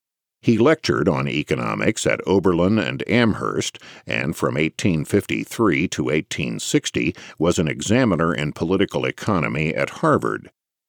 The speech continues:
Walker wrote a number of essays for the New York financial organ Merchants Magazine, and in eighteen fifty-seven published a book on money and banking, The Nature and Uses of Money.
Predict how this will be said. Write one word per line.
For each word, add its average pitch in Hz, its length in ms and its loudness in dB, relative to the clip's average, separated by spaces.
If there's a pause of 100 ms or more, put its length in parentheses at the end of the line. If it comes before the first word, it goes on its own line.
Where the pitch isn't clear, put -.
(220)
Walker 127 420 4
wrote 110 260 4
a 85 80 2
number 87 400 2
of 62 160 -4
essays 65 580 0
for 71 220 -2
the 69 100 -4
New 78 120 0
York 92 400 2
financial 65 640 -2
organ 64 560 -4
Merchants 85 560 0
Magazine, 85 720 -2 (380)
and 64 320 0
in 69 180 -2
eighteen 82 460 -4
fifty-seven 98 920 0
published 85 500 0
a 67 60 -4
book 101 360 0
on 62 240 -4
money 92 400 2
and 65 260 -8
banking, 104 540 0 (320)
The 69 140 -2
Nature 95 500 4
and 69 260 -2
Uses 67 600 0
of 65 240 -6
Money. 87 480 0